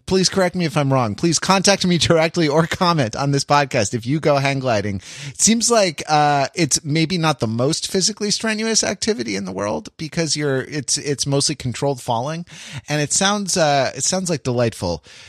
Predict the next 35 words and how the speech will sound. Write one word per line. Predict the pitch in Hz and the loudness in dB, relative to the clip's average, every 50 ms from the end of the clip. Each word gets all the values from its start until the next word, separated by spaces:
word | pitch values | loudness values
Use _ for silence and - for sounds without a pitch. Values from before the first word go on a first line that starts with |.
| - - - - | -20 -16 -6 0
uh, | 127 127 123 117 113 107 104 104 104 | 2 4 4 4 4 2 0 -2 0
to | - - 139 | 0 2 2
me. | 139 151 143 120 | 2 2 2 0
But | 143 139 | 0 0
speaking | - - 294 302 - 381 349 285 | 0 2 2 2 0 -2 -6 -4
of | 160 139 | 0 2
recreational | 165 147 - - 147 143 147 151 - - 165 151 | 2 2 2 2 2 2 2 2 0 0 0 0
activities, | 143 139 135 - - 208 226 247 220 202 170 147 - | 0 -2 0 2 2 0 2 0 0 0 0 0 0
Pete, | - - 247 285 247 - - | -2 -2 -2 -2 -2 -2 -2
uh, | 160 180 - | 0 0 0
how | - - 240 | 2 2 2
did | 277 330 285 - | 2 2 0 -2
your | 277 - | -2 -2
plans | - 254 262 262 262 247 - - | -2 -2 -2 -2 -2 -2 -2 0
to | - 233 | 2 4
see, | - - - 254 247 240 240 233 233 226 220 | 4 4 4 4 2 0 0 0 0 2 4
uh, | 220 214 208 202 202 180 - | 4 4 4 2 0 -2 0
to | - 214 214 | 2 4 6
see, | - - - 226 220 220 220 214 214 190 - - - - - 143 131 - - | 6 6 4 2 0 0 0 0 -2 -2 -4 -8 -14 -14 -14 -16 -14 -8 -4
uh, | 165 165 165 175 | -2 -2 -2 -2
Dwayne | 156 165 214 214 214 | 0 0 0 2 2
"The | 214 214 | 2 2
Rock" | 208 196 190 | 2 2 2
Johnson | - 202 202 208 220 208 - 214 208 190 180 180 175 - | 2 2 2 2 2 2 0 2 2 0 0 -2 -4 -4
and | - 175 170 170 170 170 | -2 -2 0 0 0 0
Emily | 160 190 190 190 180 165 | -2 0 0 0 0 0
Blunt | 127 160 185 202 196 175 147 - - - | 0 0 0 0 0 0 0 -2 -4 -4
in | - 165 160 160 160 156 156 156 156 156 147 - - 156 143 139 143 143 | -4 -2 0 0 0 0 0 0 0 -2 -2 -4 -6 -12 -16 -16 -12 -6
Disney's | 127 165 190 170 185 185 156 131 | -2 0 0 2 2 2 2 2
Jungle | - 165 165 185 202 208 156 | 2 2 2 4 4 2 2
Cruise | - - 139 120 107 104 104 104 110 110 - - - | 4 4 4 4 4 4 2 2 2 0 0 -2 -4
fall | - - 190 180 180 | -6 -2 0 2 2
apart | 190 180 240 269 320 - | 2 0 -2 -2 -4 -4
this | - 202 - | -4 -6 -4
weekend? | - 87 - - 76 71 78 - | -4 -6 -10 -12 -16 -16 -18 -20